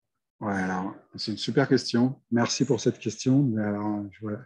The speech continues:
je dois faire preuve de mon, de, de mon incompétence sur le domaine. Et, euh, non, je sais pas. C'est, c'est une vraie question. C'est une vraie question. Je sais que les volumes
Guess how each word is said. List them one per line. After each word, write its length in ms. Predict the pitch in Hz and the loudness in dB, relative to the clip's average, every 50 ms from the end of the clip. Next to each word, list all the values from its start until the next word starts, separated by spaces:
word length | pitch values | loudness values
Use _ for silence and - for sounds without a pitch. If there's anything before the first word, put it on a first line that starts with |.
| _ | _
je 80 | - - | -6 -2
dois 100 | 117 104 | -2 -2
faire 200 | - - 104 - | -2 -2 -6 -4
preuve 260 | - - 117 110 110 | -2 -2 -2 0 0
de 100 | 110 113 | 0 0
mon, 400 | 107 107 107 104 101 98 92 - _ _ _ _ _ - - - - - _ _ _ _ _ _ _ _ - | 2 4 4 4 2 0 -2 -8 _ _ _ _ _ -20 -20 -20 -20 -20 _ _ _ _ _ _ _ _ -2
de, 180 | 117 107 110 | 0 2 2
de 300 | 107 104 101 98 98 104 | 2 0 0 0 0 0
mon 160 | 101 104 107 104 | 2 2 4 4
incompétence 600 | 107 104 - 113 107 120 110 - 123 123 120 - | 4 2 2 2 2 2 2 4 2 2 2 0
sur 200 | - - 117 107 | -2 -2 0 0
le 100 | 113 107 | 0 0
domaine. 380 | 113 110 113 117 123 127 127 | 0 0 2 2 2 2 2
Et, 120 | 117 107 104 | 2 0 -2
euh, 120 | 101 98 98 95 98 98 98 | -4 -6 -10 -12 -14 -14 -10
non, 160 | 98 101 107 | -6 -6 -4
je 80 | 107 107 | -4 -2
sais 160 | 101 - 110 | 0 0 0
pas. 240 | - - 117 120 123 | 2 4 6 6 6
C'est, 340 | 117 - - 123 117 113 110 | 4 4 4 4 4 4 4
c'est 160 | - - 127 | 4 6 8
une 120 | 127 123 | 8 8
vraie 280 | 123 127 131 139 143 135 | 8 8 8 8 8 6
question. 580 | - 143 135 131 - - 131 131 135 135 143 139 | 8 6 6 6 4 2 4 4 4 4 2 -2
C'est 160 | - - 117 | -6 -6 -4
une 120 | 113 113 110 | -4 -2 -2
vraie 160 | 117 117 113 | -4 -6 -6
question. 440 | - 110 - - - 113 117 117 113 | -6 -8 -10 -10 -10 -8 -8 -8 -8
Je 80 | - 107 | -8 0
sais 180 | 104 - 143 | 4 4 4
que 140 | 131 - 135 | 6 6 6
les 60 | 127 | 8
volumes 440 | 117 127 131 135 143 147 139 117 107 | 8 10 10 10 10 10 8 8 4